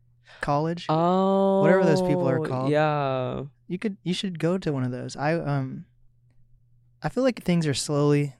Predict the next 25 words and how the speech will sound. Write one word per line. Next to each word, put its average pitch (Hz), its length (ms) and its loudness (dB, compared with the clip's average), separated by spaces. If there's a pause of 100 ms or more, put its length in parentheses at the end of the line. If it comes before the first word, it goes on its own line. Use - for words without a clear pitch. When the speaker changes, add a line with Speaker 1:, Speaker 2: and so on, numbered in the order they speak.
(120)
Speaker 1:
like, 151 140 -2
I'm 160 80 4
trying 180 220 2
to 170 60 4
make 143 260 2
my 139 240 0
new 139 160 0
normal 135 440 -4 (1000)
as, 131 320 -4 (160)
resemble 139 520 0
as 131 100 -2
much 131 260 -2
as 131 140 -2
it 127 100 -6
was 123 240 -6
beforehand, 127 760 -8
'cause - 100 -12
I 143 100 -2
was 151 160 0
in 127 100 -4
Speaker 2:
Mm-hmm. - 20 -6
Speaker 1:
such 139 260 -12
a 135 40 -16
dope 135 340 -14
routine. 139 420 -8